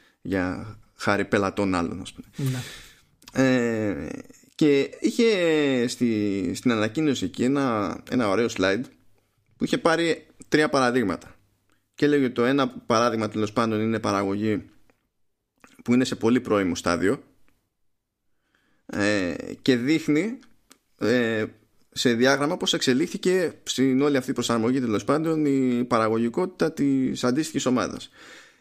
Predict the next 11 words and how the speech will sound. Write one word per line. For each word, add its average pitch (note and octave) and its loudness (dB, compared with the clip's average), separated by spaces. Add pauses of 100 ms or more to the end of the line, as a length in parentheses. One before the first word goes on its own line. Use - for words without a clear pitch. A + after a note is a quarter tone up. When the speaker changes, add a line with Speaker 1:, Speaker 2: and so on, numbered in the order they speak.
(140)
Speaker 1:
Και C#3+ 2
κάνει F#3 2
το E3+ 2
ίδιο F3 2
πράγμα, B2 0 (260)
ε, G#2 0
για A#2 2
μια D3 2
άλλη D3 0
παραγωγή G#2+ 0 (260)
που E3+ -2